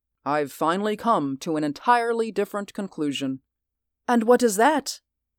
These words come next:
The supernatural. The supernatural?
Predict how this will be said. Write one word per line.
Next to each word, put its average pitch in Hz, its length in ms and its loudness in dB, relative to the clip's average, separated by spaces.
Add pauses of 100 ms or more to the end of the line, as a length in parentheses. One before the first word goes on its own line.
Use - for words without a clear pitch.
(640)
The 151 140 -2
supernatural. 143 1000 2 (1000)
The 403 120 2
supernatural? 415 1000 2